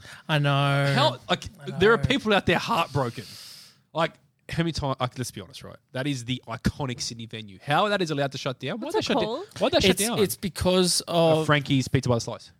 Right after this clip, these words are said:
Speaker 1: Frankie's, yeah.
Speaker 2: Yeah.
Speaker 1: Look, it's, it's not because the venue wasn't successful. It's wildly successful.
Speaker 2: Yeah, huge.
Speaker 1: It's just because they're building a train station in there, in that exact location.
Speaker 2: Yeah.
Speaker 1: And so it, it meant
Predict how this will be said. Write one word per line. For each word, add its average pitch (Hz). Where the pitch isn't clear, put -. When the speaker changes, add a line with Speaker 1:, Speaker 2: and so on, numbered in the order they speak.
Speaker 1:
Frankie's, 135
yeah. 139
Speaker 2:
Yeah. 113
Speaker 1:
Look, 208
it's, 220
it's -
not 226
because 196
the 175
venue 156
wasn't 147
successful. 156
It's 147
wildly 143
successful. 139
Speaker 2:
Yeah, 147
huge. 220
Speaker 1:
It's -
just -
because 180
they're 165
building 151
a 147
train 147
station 147
in 147
there, 220
in 151
that 147
exact 147
location. 151
Speaker 2:
Yeah. 127
Speaker 1:
And 151
so 143
it, 147
it 151
meant 147